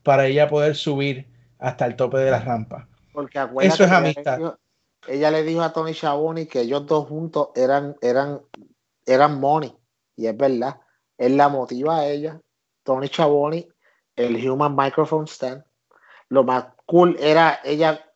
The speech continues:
Speaker 2: cuando estaba le-, moviendo las sogas, y la movía así bien porquería, le daba una pesa de cinco libras y ella como que, "No, no, no, esto pesa mucho". Y entonces el doctor como que tocándose la frente como que, "Mano, esta tipa de verdad".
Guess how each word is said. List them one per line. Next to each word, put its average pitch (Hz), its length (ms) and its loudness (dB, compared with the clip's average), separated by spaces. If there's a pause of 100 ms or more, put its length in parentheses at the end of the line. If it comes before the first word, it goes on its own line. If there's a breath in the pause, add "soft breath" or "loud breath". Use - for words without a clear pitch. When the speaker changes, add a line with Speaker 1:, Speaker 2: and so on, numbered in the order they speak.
Speaker 2:
cuando 147 300 0
estaba 147 480 2
le-, 147 180 -2
moviendo 139 460 -2
las 170 180 2
sogas, 165 400 -4 (380 soft breath)
y 135 60 -8
la 135 100 0
movía 131 300 -2
así 160 180 -8
bien 160 200 -4
porquería, 160 520 0
le 139 80 2
daba 135 120 0
una 156 160 -2
pesa 170 300 0
de 143 80 -2
cinco 160 340 -4
libras 151 340 0
y 143 40 2
ella 151 100 2
como 139 160 -8
que, 131 100 -10
"No, 202 120 -6
no, 247 100 -4
no, 247 100 -4
esto 262 200 -4
pesa 247 240 -4
mucho". 233 400 -4 (340 loud breath)
Y 143 300 0
entonces 147 640 2 (200 loud breath)
el 156 200 2
doctor 160 460 2
como 156 200 0
que 143 140 -2
tocándose 147 460 -4
la 151 100 0
frente 156 300 -6
como 135 200 -8
que, 123 100 -12
"Mano, 123 300 -12
esta 127 360 -10
tipa 120 440 -6
de 117 180 -4
verdad". 113 260 -6